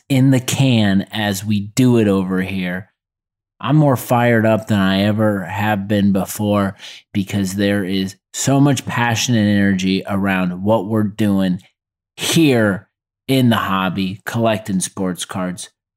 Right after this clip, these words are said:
Let's just do this, get right in. Want to say from the top, I put a question out earlier this past week.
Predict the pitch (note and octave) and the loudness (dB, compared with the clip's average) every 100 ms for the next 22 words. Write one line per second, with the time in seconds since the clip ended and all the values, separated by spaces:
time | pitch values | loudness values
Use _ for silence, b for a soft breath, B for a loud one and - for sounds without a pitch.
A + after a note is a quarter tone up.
0 | - A2 B2 - - A#2+ G#2 A2+ - A#2+ | -8 -2 -2 -2 0 -2 -2 -4 2 2
1 | A2+ A#2 G2+ - - B2+ A#2 A#2 A#2 A2+ | 4 2 0 -4 -2 -2 0 0 0 2
2 | G#2+ G2+ G2+ G2+ B B - G#2 G#2 - | 2 2 0 -4 B B -8 -4 -2 0
3 | - C3 C3 B2+ C3 A2+ G#2+ - - C#3 | 0 2 2 2 2 2 2 -4 -6 -2
4 | C#3 B2 - - - _ _ - G#2+ C3+ | -2 -2 -10 -20 -20 _ _ -10 -6 -4
5 | B2 G#2 - C3 C#3+ C#3 - B2+ G#2 F#2 | -2 -2 -4 0 0 0 0 2 2 0
6 | F2+ - _ _ _ _ _ _ _ - | -2 -6 _ _ _ _ _ _ _ -4
7 | B2 C#3 D#3+ D3+ D3+ C#3 - D#3+ D3 C#3 | 2 4 4 4 4 2 0 0 0 0
8 | - D3+ D3 | 0 0 0